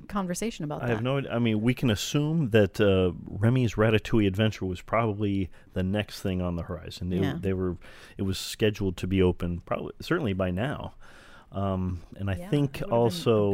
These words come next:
Speaker 1: big summer blowout.
Speaker 2: Guardians of the Galaxy Cosmic Rewind ha-, had also gone through a giant chunk of its construction,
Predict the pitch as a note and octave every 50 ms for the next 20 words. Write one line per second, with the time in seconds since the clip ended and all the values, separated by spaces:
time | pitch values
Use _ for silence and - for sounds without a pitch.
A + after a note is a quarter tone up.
0 | F#2+ F#2+ F2+ - - G3+ G3 G3 F#3 E3 D#3 D#3+ E3 G#3+ A#3+ E3 A#2 G2 - -
1 | - - - D#2 E2 G2 A2 A2 A#2 A#2 A2+ G#2+ F#2+ - G#2 F#2 G2 F2+ F2 G2+
2 | G2 F#2+ F#2 F2+ - - - - F#2 F#2 F2+ F2+ F#2 F#2 - - - - - F#2
3 | F#2 - - F2 E2+ - - A2 A#2+ A#2 G2+ E2+ E2 D#2+ D#2+ E2 F#2 F#2+ - _
4 | - - - - _ _ _ _ - - - - - - - - - - - -
5 | - - - - - - G2+ F#2 F#2 F#2 E2+ - - - F#2+ F2+ F2+ F2 F2 -
6 | F2 F2 F2 E2+ - - - G2 F2+ E2+ - F2+ F2 F2+ F#2+ F#2+ F#2 - - -
7 | - F#2 F#2 F#2 F2+ - - - - - G2+ F2+ F2 - - E2+ E2+ F#2 F#2+ G2
8 | - - - - F#2 E2+ - - - D#2 - - - - F2 A2+